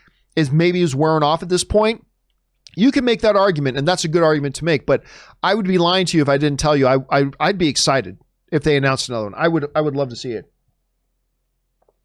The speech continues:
And anything to give us a chance to see more Stephen Lang. All right. Patrick Conway writes,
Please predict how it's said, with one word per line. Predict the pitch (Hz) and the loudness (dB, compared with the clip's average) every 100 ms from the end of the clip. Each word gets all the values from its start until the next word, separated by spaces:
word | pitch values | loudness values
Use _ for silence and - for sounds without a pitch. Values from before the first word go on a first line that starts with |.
| _ _ _ 143 | _ _ _ -6
And | 143 | -2
anything | 180 202 202 | 0 0 2
to | 170 | 0
give | 165 | 0
us | 143 | -2
a | |
chance | - 165 - | 0 0 2
to | |
see | 170 | 2
more | 151 139 | 2 2
Stephen | 151 127 117 | 0 -2 -2
Lang. | 113 95 - - - 147 | -6 -8 -14 -18 -10 0
All | 196 | 2
right. | 156 - _ _ _ _ _ - - | 0 -4 _ _ _ _ _ -10 -2
Patrick | 220 269 254 | 0 0 0
Conway | - 233 240 185 127 | 0 0 2 2 2
writes, | 92 - - | -2 -4 -6